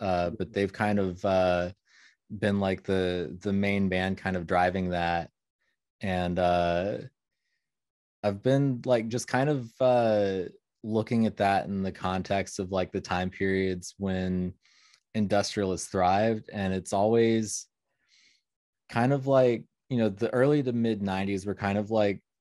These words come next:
socially and politically ambiguous. And it kind of feels like we're in that same kind of space now.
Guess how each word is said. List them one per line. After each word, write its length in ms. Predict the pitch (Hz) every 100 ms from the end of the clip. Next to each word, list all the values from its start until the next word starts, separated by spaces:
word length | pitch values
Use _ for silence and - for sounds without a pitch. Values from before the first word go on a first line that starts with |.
| _
socially 520 | - - 104 - 107 101
and 120 | 95
politically 920 | 104 104 101 98 101 98 98 82 -
ambiguous. 840 | 98 90 95 98 117 123 123 - -
And 160 | 107 104
it 60 |
kind 240 | - 120 123
of 80 |
feels 240 | 120 120 107
like 220 | 104 -
we're 140 | 104
in 140 | 98 95
that 200 | 95 -
same 260 | - 92
kind 200 | 92 98 87
of 60 |
space 360 | - 95 87 -
now. 480 | 98 - 127 127